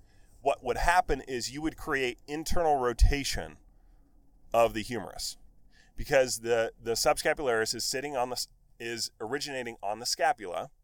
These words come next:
but then it's grabbing the front part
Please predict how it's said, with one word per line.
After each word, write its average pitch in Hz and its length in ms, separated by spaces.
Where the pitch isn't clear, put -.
but 123 100
then 135 140
it's 127 200
grabbing 113 800
the 104 80
front - 420
part 95 340